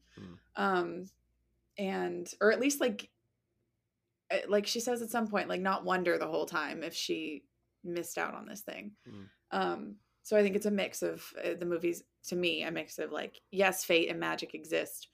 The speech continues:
Speaker 2: You also have to be open to them and willing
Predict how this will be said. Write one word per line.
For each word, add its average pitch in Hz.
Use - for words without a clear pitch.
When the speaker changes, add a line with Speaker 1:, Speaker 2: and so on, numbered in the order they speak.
Speaker 2:
You 190
also 175
have 175
to -
be 156
open 180
to 170
them 165
and 165
willing 165